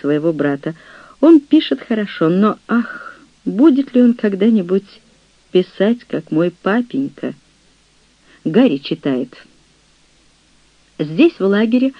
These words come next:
мы поддерживаем строжайший порядок. За пьянство и за нарушение дисциплины солдат сурово взыскивают. Поверка в каждой роте проводится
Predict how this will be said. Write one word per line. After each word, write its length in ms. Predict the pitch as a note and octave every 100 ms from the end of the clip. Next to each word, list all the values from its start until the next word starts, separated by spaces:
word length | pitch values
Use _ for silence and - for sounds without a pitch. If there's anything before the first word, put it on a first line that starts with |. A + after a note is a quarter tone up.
| - - - -
мы 140 | C#4
поддерживаем 800 | - E4 A3 C#4 C#4+ C#4 C#4+ C4+ -
строжайший 680 | - - E3+ C#3 B2 - G3+
порядок. 640 | B3+ D#4+ D3 C3+ C#3 - _ - - _
За 180 | E3 A#3+
пьянство 540 | F3+ D#3+ D3+ E3+ -
и 100 | C#4+
за 100 | F#3
нарушение 580 | D3 C#3+ C#3+ D#3 D3+ D3+
дисциплины 880 | C#3 D#3+ - - - C#3 C3+ F3 C4 - - - -
солдат 460 | D3+ C#3 C3+ F#3 C#4 - _
сурово 440 | - - D3 B2+ F3+
взыскивают. 640 | C4+ C4 - C#3+ C#3+ D#3 - _ _ _ _ _ _
Поверка 540 | D3 C#3 D#3+ C4+ -
в 80 | B2+
каждой 420 | - F3 D3 C#3+
роте 260 | C#3 A#3+ -
проводится 600 | - C#3+ E3 B3+ C4+ C#4